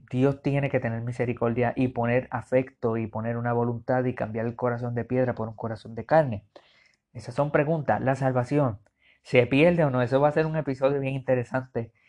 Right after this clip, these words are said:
que hagamos en el futuro. ¿La salvación se puede perder? ¿Y, y por qué se pierde? ¿Por qué se pierde la salvación si es que se pierde? ¿Y por qué no? ¿Por qué no se pierde la salvación? Es una mu-, esas son muy buenas preguntas.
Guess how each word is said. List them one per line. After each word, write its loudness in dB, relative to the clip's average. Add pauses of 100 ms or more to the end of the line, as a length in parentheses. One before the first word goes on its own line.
(300)
que 2
hagamos 0
en -2
el -2
futuro. 2
¿La 4
salvación -2
se -2
puede 0
perder? 4 (1000)
¿Y, -2
y 0
por 0
qué 2
se 8
pierde? 2
¿Por -4
qué -2
se 0
pierde 2
la 0
salvación -2 (240)
si -4
es -4
que -6
se -4
pierde? -6 (180)
¿Y -2
por 2
qué 4
no? 2 (260)
¿Por 2
qué 2
no 2
se 4
pierde 4
la 4
salvación? 0
Es -4
una 2
mu-, -6
esas -2
son -4
muy -2
buenas -4
preguntas. -2